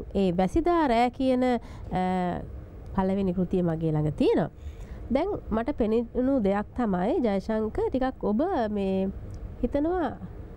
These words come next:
වීර චරිත, ඒකම අපේ සමාජය අපිට, අ, ඇසුරු කරන්න නොලැබෙන චරිත, දැන් ඩ්‍රැකියුලාගේ චරිත තියෙනවා, මේ රහස් පරීක්ෂක කතන්දර මේ අතරතුරේ තියෙනවා. ඉතින් ඒ වගේ, අ, ටිකක්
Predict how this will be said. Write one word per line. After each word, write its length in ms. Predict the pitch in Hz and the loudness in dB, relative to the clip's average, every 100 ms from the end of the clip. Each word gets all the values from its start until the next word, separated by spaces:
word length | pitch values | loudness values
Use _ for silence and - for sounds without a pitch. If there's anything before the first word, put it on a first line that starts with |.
| - - | -12 0
වීර 360 | 226 220 220 202 | 4 4 4 2
චරිත, 440 | - 185 175 170 170 190 - - - - | 0 0 0 0 -2 -2 -8 -12 -6 0
ඒකම 480 | 196 190 - 196 196 196 190 180 - | 2 2 0 0 2 2 0 0 -4
අපේ 340 | 180 190 190 | -4 0 0
සමාජය 540 | - 185 185 180 180 185 | 0 0 0 0 0 -2
අපිට, 260 | 175 185 | -2 0
අ, 680 | 190 180 180 - - - - 175 175 170 170 175 - | 0 0 -4 -8 -10 -4 0 0 0 0 0 -2 0
ඇසුරු 320 | 185 233 220 | 0 2 2
කරන්න 380 | 208 202 196 190 | 2 0 2 2
නොලැබෙන 500 | 190 233 226 208 202 | 4 4 4 2 2
චරිත, 360 | 220 180 175 196 196 | 2 2 2 0 2
දැන් 220 | 180 170 | 2 2
ඩ්‍රැකියුලාගේ 960 | 180 180 190 175 175 165 - 175 170 160 | 2 2 4 4 4 0 -4 -2 0 0
චරිත 440 | 165 160 160 147 | 0 2 0 2
තියෙනවා, 360 | 151 160 202 214 | 2 2 0 2
මේ 160 | 180 | 2
රහස් 320 | 196 247 - | 4 2 0
පරීක්ෂක 480 | - 202 190 - 185 | 0 0 0 0 0
කතන්දර 500 | 190 180 175 175 175 | 0 0 0 0 0
මේ 220 | 175 170 | 2 2
අතරතුරේ 520 | 160 156 156 156 151 147 | 0 -2 -2 0 0 2
තියෙනවා. 300 | 151 180 247 | 0 0 0
ඉතින් 140 | 247 | 2
ඒ 100 | 196 | 2
වගේ, 240 | 208 285 440 - - - - - | 0 -2 -4 -8 -8 -8 -6 -2
අ, 220 | - - | -2 0
ටිකක් 220 | 247 | 0